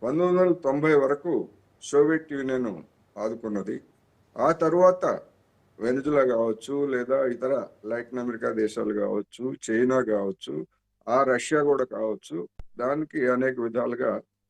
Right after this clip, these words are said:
సహాయం చేస్తున్నాయి. అందువలన కష్టాలు ఎట్లా ఉంటాయో, అసలు ఏమీ లేనప్పుడు ఏ విధంగా బతకాలో క్యూబన్లు గడిచినటువంటి మూడున్నర దశాబ్దాల్లో బాగా నేర్చుకున్నారు. ఎందుకంటే పెట్రోల్ లేని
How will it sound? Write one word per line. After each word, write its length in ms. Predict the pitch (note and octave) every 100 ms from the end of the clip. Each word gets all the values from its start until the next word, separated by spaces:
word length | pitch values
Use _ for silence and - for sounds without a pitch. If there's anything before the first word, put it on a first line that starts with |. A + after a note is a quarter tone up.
| _ _
సహాయం 460 | - B2 B2+ C3+ A#2
చేస్తున్నాయి. 520 | G#2+ - F#2+ D#2+ E2 - _ _ _ -
అందువలన 560 | C3 F3+ G#3+ G3 F3+ F#3 _ _ _ _ -
కష్టాలు 600 | B2 - - F#3 F3+ E3+ - -
ఎట్లా 280 | B2+ D#3
ఉంటాయో, 540 | D#3 C#3+ C3+ B2 B2+ - _ _ -
అసలు 240 | C#3 D#3+ D#3
ఏమీ 340 | D#3+ F#3 F#3+
లేనప్పుడు 540 | F#3+ E3 E3 D#3+ E3 D#3+
ఏ 140 | D3
విధంగా 460 | D#3 D3+ D3+ D3 C#3+ - _ _ _ _ - _
బతకాలో 560 | A2+ - C#3 C3 A#2+ A2 - _ _ -
క్యూబన్లు 640 | E3+ E3 D#3+ D#3+ B2 C3 B2+
గడిచినటువంటి 640 | B2+ D3 D3 C3+ C3+ B2+
మూడున్నర 640 | B2 B2 D3 C#3+ C#3+ B2 A2+
దశాబ్దాల్లో 600 | - A2 - A2 A2 -
బాగా 280 | A#2 A#2 B2+
నేర్చుకున్నారు. 540 | C3+ C#3+ C#3+ G2 E2 D2 _ _ _ _ -
ఎందుకంటే 440 | C3+ E3 F3+ F3+ D#3
పెట్రోల్ 500 | C#3+ B2 F3 F3+ E3
లేని 400 | D#3 E3 E3